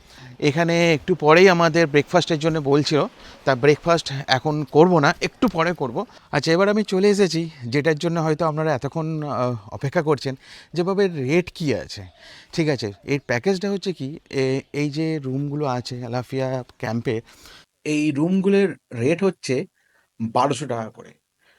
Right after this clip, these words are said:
বারোশো টাকা নন এসি, চোদ্দোশো টাকা এসি রুম। সুন্দর পরিষ্কার ঝকঝকে রুম,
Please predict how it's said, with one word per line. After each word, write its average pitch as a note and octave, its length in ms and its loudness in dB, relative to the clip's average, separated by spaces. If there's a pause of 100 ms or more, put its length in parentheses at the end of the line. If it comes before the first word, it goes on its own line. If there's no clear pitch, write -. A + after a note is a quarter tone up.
(120)
বারোশো B2+ 500 -2
টাকা F#3 520 -4 (100)
নন B2 240 -8
এসি, G#3 300 -8 (560)
চোদ্দোশো E3 360 -4
টাকা F3+ 320 -2 (280)
এসি A#2+ 280 0
রুম। F#2 180 -12 (360)
সুন্দর D3 580 -2 (120)
পরিষ্কার B2+ 460 -6 (100)
ঝকঝকে B2 440 -10
রুম, F3 220 -6